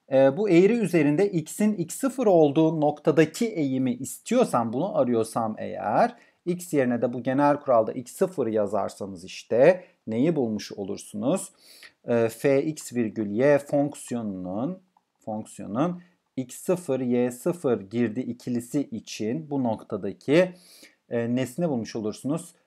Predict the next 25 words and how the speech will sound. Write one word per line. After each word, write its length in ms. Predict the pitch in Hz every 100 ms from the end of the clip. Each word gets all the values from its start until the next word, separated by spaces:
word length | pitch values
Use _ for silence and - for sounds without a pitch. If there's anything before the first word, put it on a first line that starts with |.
| _ -
E, 180 | 110 110
bu 80 |
noktada 400 | 143 123 120 110
çizilen 520 | 107 120 110 123 151 -
teğet 480 | - 139 156 - -
doğrusunun, 720 | 117 107 98 - 110 139 190 -
teğet, 260 | - 117 123 _ -
e, 60 | 101
ya 280 | 95 104 101
da 40 |
şöyle 220 | - 113
diyelim 220 | 98 92
tabii 220 | 90 92 98
ki 120 | -
x 260 | 196 220 -
ekseni 400 | 110 - 104 95
yönünde 400 | 90 92 90 87
çizilen, 420 | - 85 85 82 -
x 260 | 139 -
ekseni, 560 | 117 101 - 110 107 92 _ _ _ _ _ _ 110
e, 100 | 104
yönünde, 920 | 101 101 113 104 98 90 104 147 175
x 240 | 127 - 123
ekseni 340 | 104 - 104
yönünde 720 | 101 98 92 92 95 143 180